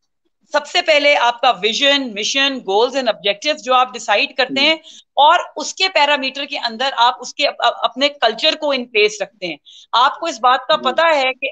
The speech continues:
Speaker 1: आपने अपने लोगों से क्या करवाना है, आप उनको train करते हैं,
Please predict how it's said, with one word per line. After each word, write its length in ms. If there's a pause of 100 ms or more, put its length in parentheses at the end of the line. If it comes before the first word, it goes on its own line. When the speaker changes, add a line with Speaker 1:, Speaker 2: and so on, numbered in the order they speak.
(120)
Speaker 1:
आपने 400
अपने 240
लोगों 300
से 140
क्या 200
करवाना 540
है, 200
आप 260
उनको 240
train 360
करते 260
हैं, 220